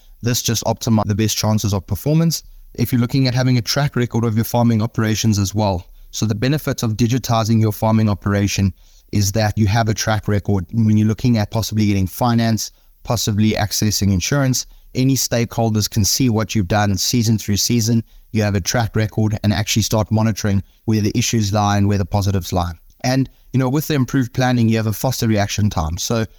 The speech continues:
when there is a low soil moisture and a possible drought or possible flooding and disease, you can pick it up a lot quicker. Hence, you can react a lot quicker and get a good crop or the best crop possible at the end of the season.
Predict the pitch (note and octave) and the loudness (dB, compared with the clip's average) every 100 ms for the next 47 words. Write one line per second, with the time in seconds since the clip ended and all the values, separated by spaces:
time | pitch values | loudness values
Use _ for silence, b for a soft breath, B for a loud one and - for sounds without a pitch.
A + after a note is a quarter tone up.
0 | b - B2 C#3 C#3 B2 A2+ - A2 A2 | b 0 2 4 2 2 0 0 0 2
1 | A2+ A#2 - B2 A2+ A2+ A2 - A2+ A2 | 2 0 0 0 2 2 0 -2 0 0
2 | G2 G2+ F#2 G#2 - A#2 - A2 G2+ - | 0 0 0 -2 -2 -2 -2 -2 -2 0
3 | A2 A2 - b b b G#2+ F2 A2 A#2 | 0 0 -6 b b b -6 -2 -2 0
4 | G#2+ G2+ - A2+ A2+ G#2+ G#2 F#2+ G#2+ G#2+ | 0 -2 0 2 2 2 2 2 2 0
5 | - - A#2 A2+ G#2+ B2 B2 A#2+ - A2 | -2 -2 -2 0 0 0 0 -2 0 -2
6 | A2 - C3 F3+ F#3 _ b b b A#2+ | -2 -2 -2 0 -2 _ b b b 2
7 | A2 - A2+ A2 G#2 G#2+ G#2+ A2+ G#2+ - | 2 2 0 2 2 2 0 -2 -2 -2
8 | - G#2 G#2 G#2 G2+ G2 - G#2+ F#2+ G#2+ | -4 -2 0 2 2 2 2 0 2 0
9 | - A2+ - - - G2+ G2+ G2+ G2+ - | 0 -4 -4 -10 -4 -2 0 0 -4 -2
10 | G2+ - G2+ F#2 G2 F#2 F#2 F#2+ F#2 G2 | -4 -2 -2 0 0 0 0 2 2 0
11 | - G2 E2+ E2 | 0 2 2 0